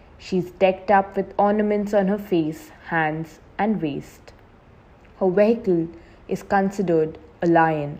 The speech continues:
and she is holding a lotus and several weapons in her hand. Kali Ma is pure-hearted, kind, loving, and caring goddess and is a mother to the entire universe.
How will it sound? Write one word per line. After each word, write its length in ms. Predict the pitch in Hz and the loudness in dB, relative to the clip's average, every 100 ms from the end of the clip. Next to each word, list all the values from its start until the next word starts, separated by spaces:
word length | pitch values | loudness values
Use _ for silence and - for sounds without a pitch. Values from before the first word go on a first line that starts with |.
| - | -10
and 220 | 160 151 | -8 -8
she 140 | - 160 | -6 -6
is 120 | - | -6
holding 500 | - 196 196 196 190 | 2 2 4 0 0
a 60 | |
lotus 540 | 185 185 220 233 247 247 | 0 2 2 2 -4 -4
and 220 | - 190 | -4 -4
several 460 | 190 226 226 240 233 | -2 0 2 2 0
weapons 480 | 175 165 170 170 180 | 2 0 -2 -6 -6
in 200 | - 196 | -4 -4
her 160 | 214 | -2
hand. 460 | 185 151 131 - - - - - - - - - | -4 -4 -6 -10 -16 -20 -20 -20 -20 -20 -20 -2
Kali 320 | 170 160 175 | 2 4 4
Ma 280 | 175 165 202 - | 0 -2 -4 -4
is 220 | 269 - | -4 -4
pure-hearted, 840 | - 254 233 190 165 143 156 151 - - - - | 0 6 6 6 -2 -4 -8 -12 -16 -20 -12 2
kind, 440 | 180 170 185 190 - 185 | 4 4 0 -4 -8 -4
loving, 500 | 170 165 165 175 - | 2 2 0 -4 -4
and 240 | 202 240 233 | -4 -4 2
caring 360 | 196 190 196 | 2 4 2
goddess 460 | 190 156 147 147 - - - | 2 0 0 -6 -10 -16 -8
and 160 | 165 | -4
is 140 | 160 156 | -2 -2
a 40 | |
mother 520 | 156 160 165 170 170 170 - | -2 0 0 0 -2 -6 -8
to 80 | 180 | -6
the 160 | 175 | -6
entire 580 | - 160 156 180 170 175 | -6 -6 -2 2 4 4
universe. 760 | 175 156 160 143 139 135 - | 2 0 -2 -2 -4 -6 -12